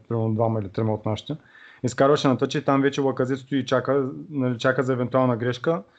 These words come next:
вижда паса и веднага тръгва да атакува топката. И съответно на, а, Пепе и Нелсън в наказателното поле пък за, взеха също много добри позиции.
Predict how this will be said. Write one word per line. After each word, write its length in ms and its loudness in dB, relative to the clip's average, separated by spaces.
вижда 340 2
паса 320 2
и 40 0
веднага 380 0
тръгва 260 -2
да 60 0
атакува 380 -4
топката. 400 -4
И 60 -4
съответно 560 0
на, 140 2
а, 460 0
Пепе 260 0
и 240 4
Нелсън 380 2
в 60 -4
наказателното 520 2
поле 600 0
пък 120 -2
за, 380 -2
взеха 280 0
също 240 -2
много 200 2
добри 180 0
позиции. 460 -2